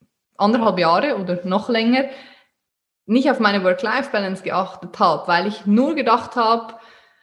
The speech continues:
ich muss immer geben, geben, geben, geben. Geben ist mega wichtig, aber du musst auch lernen anzunehmen und dich nicht aufzuopfern, weil sonst gehst du kaputt.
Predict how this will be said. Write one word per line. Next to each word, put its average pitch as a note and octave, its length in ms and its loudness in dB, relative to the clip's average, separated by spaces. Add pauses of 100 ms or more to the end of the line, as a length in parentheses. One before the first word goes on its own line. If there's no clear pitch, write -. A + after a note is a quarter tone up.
(800)
ich A3+ 240 -2
muss A#3+ 180 4
immer B3+ 280 2
geben, B3 380 2
geben, A#3 280 2
geben, G#3 280 0
geben. B3+ 420 -2
Geben A3 240 0
ist G#3+ 160 -4
mega G3+ 360 2
wichtig, - 600 -2
aber F#3 260 2
du F#3 140 -6
musst G#3+ 240 0
auch F3+ 180 2
lernen E3 400 -2
anzunehmen G#3 920 0
und F#3 360 -6
dich F3+ 160 -6
nicht F3 240 -6
aufzuopfern, F3+ 760 -2
weil D#3+ 120 -2
sonst F#3 300 -8
gehst - 180 -14
du D#3 80 -14
kaputt. - 680 -2